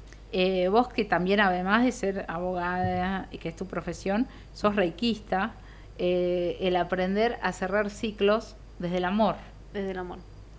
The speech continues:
Speaker 1: El aprender a cerrar ciclos desde el amor, el crecimiento, eh, y no, no pre-, no prevalezca el resentimiento, porque todos esos,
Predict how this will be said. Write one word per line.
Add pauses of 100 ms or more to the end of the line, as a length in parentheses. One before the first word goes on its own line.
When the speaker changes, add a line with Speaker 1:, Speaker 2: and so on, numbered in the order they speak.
(120)
Speaker 1:
El
aprender
a
cerrar
ciclos
desde
el
amor,
el
crecimiento, (560)
eh, (300)
y
no,
no
pre-, (120)
no
prevalezca
el
resentimiento,
porque
todos
esos,